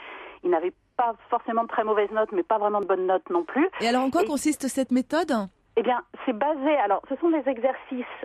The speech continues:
Speaker 1: un peu d'orthophonie. Alors, euh, mon fils faisait vaguement, euh, des lettres à l'envers, mais enfin, même pas forcément tellement.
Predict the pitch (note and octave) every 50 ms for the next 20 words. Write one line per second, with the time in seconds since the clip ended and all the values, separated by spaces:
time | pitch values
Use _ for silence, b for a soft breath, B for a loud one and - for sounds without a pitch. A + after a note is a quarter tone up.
0 | - - A3+ A#3 - - F4 F4 D#4 C4 - - C#4+ C4 - - B3 A3+ A3+ G3+
1 | F#3+ G3+ B3+ D#4 - F3+ F3+ F3 F3 F3 F3 E3+ D#3 - - F3+ F3 E3 E3 E3
2 | D#3+ D#3+ E3 F3 F3 E3 - - G3 F#3+ - - F#3+ E3+ E3 F3+ E3 - F#3+ F#3+
3 | F#3 F#3 F#3 F#3 F#3 F#3+ G3 G3 F#3+ F3+ E3 E3 D3+ E3 E3 D#3+ E3 - - -
4 | E3 E3+ E3+ E3+ G3 A3+ A#3+ B3 A3 - - A3+ G#3+ A3 G#3+ G#3+ - A#3+ A#3 -
5 | G#3+ - - A3+ G#3 A3 A3 - A3+ G#3 G#3 A#3 C4